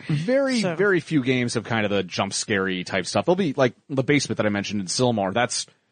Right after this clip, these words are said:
Speaker 1: that's really got, got a delightfully creepy horror vibe about it, but there's not really any jump scares as such.
Speaker 2: Okay, yeah. Let's look about,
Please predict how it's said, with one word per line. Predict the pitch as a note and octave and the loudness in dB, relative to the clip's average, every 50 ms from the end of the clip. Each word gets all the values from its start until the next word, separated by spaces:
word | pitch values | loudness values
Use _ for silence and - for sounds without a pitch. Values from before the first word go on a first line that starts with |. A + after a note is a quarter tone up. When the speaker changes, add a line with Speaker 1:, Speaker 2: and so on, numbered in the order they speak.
| _ _ _ _ - | _ _ _ _ -6
Speaker 1:
that's | C#3+ D3+ D3 - C3+ C3+ - | -4 -4 -4 -4 -6 -8 -10
really | B2 A2 B2 C#3 D3 C3+ B2+ | -8 -4 0 2 4 4 4
got, | B2+ C3 B2 A#2+ A#2+ | 4 2 0 0 0
got | A2 A#2+ | 0 0
a | A2 | 0
delightfully | F#2+ A#2 A2 G#2+ B2 C3 B2+ - A#2+ A2+ A2 | 0 -2 0 2 2 2 2 0 0 -2 -2
creepy | G2+ - - - C3+ A#2+ - A#2+ A2+ A2 G#2+ G#2 G2+ G2+ G2 | -2 -2 0 0 0 2 2 0 0 0 0 0 -2 -4 -4
horror | - - A#2 A#2 A2+ A2 G#2+ G2+ | -2 0 2 2 2 2 2 0
vibe | F#2 G#2+ G2+ G2+ G2 | 0 0 0 0 0
about | G2 F#2 G2 G2 | 0 0 0 0
it, | F#2+ | 0
but | - A#2 | -2 -2
there's | A2 A#2 A2 - | -2 -2 0 0
not | D3+ D3 B2+ | 0 0 2
really | C3 B2+ A#2+ | 2 2 2
any | A2 G#2 F#2 | 2 0 -4
jump | F2 - A2+ G#2 G2 | -2 -2 -2 0 0
scares | - - - F#2+ D#2+ D#2 D#2+ - | -2 -4 -4 -4 -4 -4 -4 -6
as | G2 F2+ - | -4 -4 -4
such. | - - E2+ D#2+ - - - - - - | -2 -4 -4 -4 -6 -8 -14 -8 -4 -2
Speaker 2:
Okay, | A4+ - - F4 D#4+ F#4+ F4 - | -2 2 2 2 2 2 0 0
yeah. | - D4+ A4+ B4 G4+ A3 E3+ | 2 2 4 4 2 2 0
Let's | F3 B3 D4 - - | 0 0 0 0 0
look | E4+ F#4 - | 0 0 0
about, | D4+ C4+ E4+ E4+ | 2 2 2 2